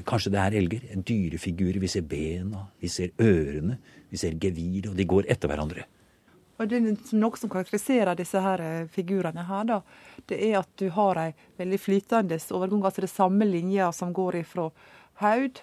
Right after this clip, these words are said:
Speaker 2: og bakover kroppen.
Speaker 1: Mhm.
Speaker 2: En ser også at, at det som er buklinja på det ene dyret,
Speaker 1: Mhm.
Speaker 2: eh, bortimot er en rygglinje på
Speaker 1: På det
Speaker 2: andre
Speaker 1: andre, ja,
Speaker 2: dyr.
Speaker 1: det fortsetter i hverandre. De er
Speaker 2: Ja.
Speaker 1: inni en flokk.
Speaker 2: Og
Speaker 1: Ja.
Speaker 2: det har en, en veldig markering av mule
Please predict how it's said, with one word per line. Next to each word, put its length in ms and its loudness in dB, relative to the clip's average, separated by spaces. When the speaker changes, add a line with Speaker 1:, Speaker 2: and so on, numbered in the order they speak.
Speaker 2:
og 120 -2
bakover 340 2
kroppen. 640 -2
Speaker 1:
Mhm. 240 -6
Speaker 2:
En 80 0
ser 220 0
også 340 2
at, 320 -8
at 180 -4
det 160 4
som 240 -6
er 320 -4
buklinja 680 0
på 140 -8
det 100 -4
ene 260 -4
dyret, 460 -4
Speaker 1:
Mhm. 100 -6
Speaker 2:
eh, 280 -2
bortimot 580 -4
er 440 -2
en 180 -4
rygglinje 680 -4
på 240 -6
Speaker 1:
På 80 -6
det 60 -2
Speaker 2:
andre 120 2
Speaker 1:
andre, 140 2
ja, 60 -2
Speaker 2:
dyr. 160 2
Speaker 1:
det 60 -2
fortsetter 420 -6
i 200 -4
hverandre. 300 -4
De 80 0
er 40 4
Speaker 2:
Ja. 160 4
Speaker 1:
inni 80 6
en 60 0
flokk. 480 -6
Speaker 2:
Og 100 2
Speaker 1:
Ja. 20 0
Speaker 2:
det 140 6
har 160 8
en, 280 4
en 380 -2
veldig 180 0
markering 600 2
av 280 -2
mule 640 2